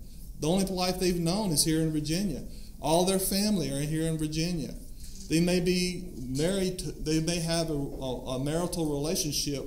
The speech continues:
with an enslaved person who's not freed. And so many of these petitions, they're going into, the, the petitions for re-enslavement had nothing to do with, like, they enjoyed being enslaved.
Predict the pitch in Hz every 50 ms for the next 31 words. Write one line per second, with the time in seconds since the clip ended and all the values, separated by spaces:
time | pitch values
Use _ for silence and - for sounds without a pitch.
0 | - 143 143 139 135 135 131 131 135 135 131 127 - 151 151 147 147 147 - 160
1 | 147 - 160 156 147 160 147 147 147 151 170 190 - - - 135 127 113 104 -
2 | - - - - - - - - - - - - - - - - - - - -
3 | - - - - 123 135 - 156 151 160 175 180 180 165 165 160 160 156 160 151
4 | 143 131 - - 180 196 196 - 165 147 135 - - - 151 160 165 196 208 220
5 | 226 208 196 185 180 - 156 - - 151 147 147 - - - 143 139 - 147 -
6 | 190 185 185 185 165 - - 147 147 151 156 147 - - 160 165 165 160 113 -
7 | - - 135 139 123 123 127 143 175 - - - 131 123 120 117 131 135 147 139
8 | 123 117 120 120 123 113 - - - - 110 110 110 113 113 110 107 120 113 113
9 | 107 110 113 123 120 117 113 110 107 - - 131 135 185 165 120 120 127 120 -